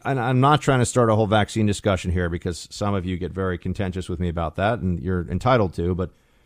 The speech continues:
e-, every doctor I know who says vaccinations are safe and you should do them, every single one I've ever talked to, and I've talked to many of them about this, have been vaccinated, and they get their kids vaccinated.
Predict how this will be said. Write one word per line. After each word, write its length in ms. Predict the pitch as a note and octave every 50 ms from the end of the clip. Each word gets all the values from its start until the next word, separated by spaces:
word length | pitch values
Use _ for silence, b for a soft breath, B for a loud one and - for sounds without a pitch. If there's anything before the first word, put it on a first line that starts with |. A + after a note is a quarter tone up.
| _ _ _ _ _ _ _ _ -
e-, 120 | B2+ D3 -
every 240 | - F3+ F#3+ F#3+ D3+
doctor 400 | A#2+ D#3 D#3 D#3 - - D3+ C3+
I 60 | C3
know 320 | C3 C3+ C3+ C3+ C3 B2
who 420 | G2 A2 A#2 A#2 A2+ A2 G#2+ - - _ _ -
says 280 | - - C#3 B2+ G2+
vaccinations 680 | G2 B2+ B2 B2 - - A#2+ A#2 A#2 A2+ - A2 A2+ G2
are 80 | G#2+ G2+
safe 300 | - A#2+ A#2 A2 G2+ G#2+
and 100 | G#2 G#2
you 60 | G2
should 180 | - - F#2+
do 160 | E2+ G#2 A2 A2
them, 300 | A#2 B2 B2+ C3+ - - _ _ _ _ _ -
every 240 | C#3+ D#3 D3+ E3+ D#3
single 260 | - D#3+ D#3 D3 C3+
one 160 | C3+ C3+ B2+
I've 100 | A#2 G2+
ever 220 | G#2+ B2+ A#2+ B2 A2+
talked 300 | - A2 G#2 G2 - -
to, 80 | G2
and 100 | F2+ F2+
I've 80 | G2 -
talked 200 | - B2+ B2 -
to 40 | G2
many 220 | F#2+ A#2 B2 G#2+
of 80 | F#2+ E2
them 100 | E2+ E2
about 240 | D#2+ F2 E2+ E2
this, 260 | F#2 F2+ F2 E2 - - _ _ _ _ _ _ _ _ _ _ _ -
have 200 | - A#2 B2+ B2+
been 120 | C3+ A#2+
vaccinated, 640 | A#2 C3 C3 C3 - - C#3 C#3 C#3 C#3+ D3 C3+ - _ -
and 180 | A2 G#2+ G#2+
they 100 | A#2 C3
get 180 | A#2+ C3+ C3 F2+
their 100 | A2+ G#2
kids 320 | - - - C#3 A#2+ G2+
vaccinated. 640 | F2 G#2+ G2 F2+ - - - E2+ D#2 C#2 - - -